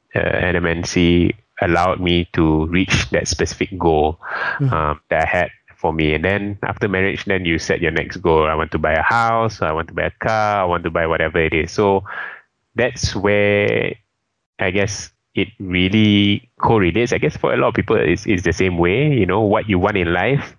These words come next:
Speaker 1: will
Speaker 2: Mm-hmm.
Speaker 1: then you will work for. Um,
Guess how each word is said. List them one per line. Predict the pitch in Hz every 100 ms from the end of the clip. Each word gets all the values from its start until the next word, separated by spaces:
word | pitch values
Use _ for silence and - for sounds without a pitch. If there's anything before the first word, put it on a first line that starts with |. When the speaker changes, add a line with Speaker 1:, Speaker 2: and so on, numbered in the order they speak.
| _
Speaker 1:
will | 90 85
Speaker 2:
Mm-hmm. | -
Speaker 1:
then | 90 87 -
you | 85
will | 87
work | 95 -
for. | 120 85 78 - - - 135
Um, | - 85 85 87 85 85 87 90 98